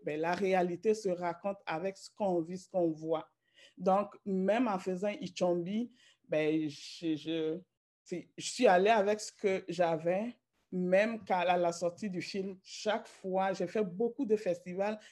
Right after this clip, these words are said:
j'ai beaucoup voyagé, et chaque fois que je <laughs> voyais ce,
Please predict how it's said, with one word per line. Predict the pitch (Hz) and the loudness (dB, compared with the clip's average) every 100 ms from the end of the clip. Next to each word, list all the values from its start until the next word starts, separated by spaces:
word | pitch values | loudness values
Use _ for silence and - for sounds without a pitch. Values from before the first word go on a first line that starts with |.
| _ | _
j'ai | 202 | -2
beaucoup | 185 185 254 | 0 -2 -2
voyagé, | 208 175 160 165 170 196 214 _ _ - | -2 0 0 0 -2 -4 -6 _ _ -6
et | 160 | -6
chaque | - 233 277 | -4 -6 -6
fois | - - 202 208 | -10 -2 -2 2
que | 233 | 2
je | 190 294 | 2 0
<laughs> | |
voyais | 196 208 196 240 | 4 4 8 6
ce, | 247 190 | 6 2